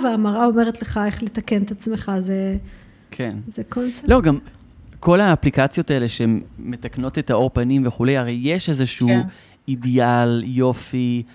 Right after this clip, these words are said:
Speaker 2: אה, די מוסכם בהקשר הזה, שאפשר ל-, בדיוק להגיד, אה, איפה כדאי, אה, לא יודע, ל-, לטפח, איזה תכשירים כדי, צריך לשים, כאילו זה, זה לגמרי אפשרי. אה,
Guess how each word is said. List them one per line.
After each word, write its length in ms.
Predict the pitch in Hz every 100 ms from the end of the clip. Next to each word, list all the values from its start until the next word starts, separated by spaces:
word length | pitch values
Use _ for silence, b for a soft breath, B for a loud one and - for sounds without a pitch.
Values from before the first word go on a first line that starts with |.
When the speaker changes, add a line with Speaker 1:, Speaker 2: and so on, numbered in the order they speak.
| b b -
Speaker 2:
אה, 140 | 123 117
די 200 | 127 143
מוסכם 640 | 160 143 - 151 143 147 131
בהקשר 520 | 120 - - 127 131
הזה, 400 | 120 104 117 117 117 b b b
שאפשר 920 | - 127 120 - 139 131 139 139 131 - _ -
ל-, 200 | 120 113 _ -
בדיוק 680 | 113 120 123 127 156 - 135
להגיד, 520 | 127 123 139 131 117 - b b 120
אה, 220 | 117 117
איפה 460 | - 117 127 120 117
כדאי, 500 | - 110 113 113 113
אה, 600 | 113 110 110 110 110 110 117 b b b -
לא 80 |
יודע, 240 | 117 104 110 -
ל-, 260 | 117 101 120
לטפח, 720 | - 117 180 190 175 160 -
איזה 180 | 117 120
תכשירים 500 | 123 - 127 120 131
כדי, 240 | 127 107 69
צריך 320 | - 123 233
לשים, 320 | - - 196 180 b b b
כאילו 160 | 131
זה, 120 | 131 131
זה 120 | 135
לגמרי 540 | 147 202 254 254 190 - -
אפשרי. 480 | 139 - 139 131 120 b b b b -
אה, 60 | 120